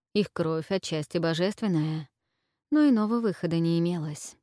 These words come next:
Граничар и Лучан выскочили с натянутыми луками в руках, выстрелили, и ни один из них не промахнулся. Следом Граничар выстрелил в княжича. Все-таки Викослав держал в руках нож,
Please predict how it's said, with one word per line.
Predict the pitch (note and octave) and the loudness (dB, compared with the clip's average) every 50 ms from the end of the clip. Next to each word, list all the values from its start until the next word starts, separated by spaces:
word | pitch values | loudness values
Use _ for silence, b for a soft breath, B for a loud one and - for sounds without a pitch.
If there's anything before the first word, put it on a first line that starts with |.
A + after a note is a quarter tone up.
| _ _ _ _ _ _ _ _ _ _ _ _ _ _ _ - | _ _ _ _ _ _ _ _ _ _ _ _ _ _ _ -2
Граничар | B3 A3 G#3+ G#3+ G#3 G3 G3 - - G#3+ G#3 G3+ | 0 2 4 4 4 4 2 0 0 0 2 2
и | F#3 | 2
Лучан | F3 E3 D#3+ - - G3 G3+ F3+ D#3+ D#3 | 2 0 0 -2 -2 -2 0 0 0 2
выскочили | E3+ F#3 - - F#3+ E3+ - - D#3+ D#3+ | 0 0 -2 -4 -6 -4 -2 -2 -2 -2
с | D#3 - - | -2 -2 -2
натянутыми | D#3+ D#3 - F3 F3 F#3 F#3+ F3 - E3 E3 D#3+ | -4 -2 -2 -2 0 0 -2 -2 0 0 0 2
луками | D#3+ E3+ F3+ - - F3+ E3+ E3+ | 2 0 0 0 0 0 0 0
в | E3 | 0
руках, | F3 F#3 - - F#3 D#3+ D#3+ - - _ _ _ _ _ _ _ _ _ _ | 0 -2 -2 -4 -6 -6 -6 -8 -14 _ _ _ _ _ _ _ _ _ _
выстрелили, | - C4+ D4 B3 - - F3 D#3+ D#3 D3 D3+ C3+ D3 D#3+ D#3 - _ _ _ _ _ - | 0 0 2 0 0 0 -2 -2 -2 0 -2 -2 -4 -6 -8 -12 _ _ _ _ _ 2
и | A#3+ | 4
ни | A3+ A3+ | 4 6
один | A3 G#3+ G3+ G#3 G#3 G3+ | 4 4 2 2 2 2
из | G3 F#3+ F#3+ | 2 2 2
них | A3 A3+ G#3 - | 2 0 0 0
не | F#3 E3+ | -2 -2
промахнулся. | - F3 E3+ E3+ F3 - - A3 F3+ D#3 D3+ - - D#3 D3+ D3+ C#3+ - _ _ _ _ _ _ _ _ _ _ - | 0 0 0 0 0 0 -2 -2 -2 -2 -4 -6 -8 -8 -8 -8 -10 -16 _ _ _ _ _ _ _ _ _ _ -20
Следом | - - B3 B3+ B3+ A3+ G#3 F#3 | -4 2 2 4 4 4 2 2
Граничар | E3 E3 E3 E3 E3 E3 - - A3 G#3 F#3+ | 2 2 2 2 0 0 0 -2 -2 -2 0
выстрелил | D#3 E3 E3 - - F3+ F3 E3+ E3+ F3 E3+ | 0 -2 -2 -2 -2 0 2 2 2 2 0
в | - | 0
княжича. | - G3+ G3+ G3 F3+ D#3+ D3+ - - E3 D3+ D#3 C#3+ - _ _ _ _ _ _ _ _ _ | -2 -2 0 0 -2 -4 -6 -6 -6 -8 -8 -8 -8 -12 _ _ _ _ _ _ _ _ _
Все-таки | - - - C#4+ C4 C4+ B3+ - A#3+ A3 | -12 -4 -2 -2 0 -2 -2 0 2 2
Викослав | A3 G#3+ - G3 F#3 - - A3 A3+ G#3 | 2 2 2 0 -2 0 0 0 0 0
держал | F3+ E3 E3 D#3+ D#3 F3 F#3+ G3 F3+ | 0 0 0 0 0 2 2 2 2
в | E3 | 2
руках | E3 - - E3+ E3+ - | 0 2 0 -2 -2 -2
нож, | A3 G3+ D#3 D3 - - - | -2 -2 -2 -4 -6 -10 -12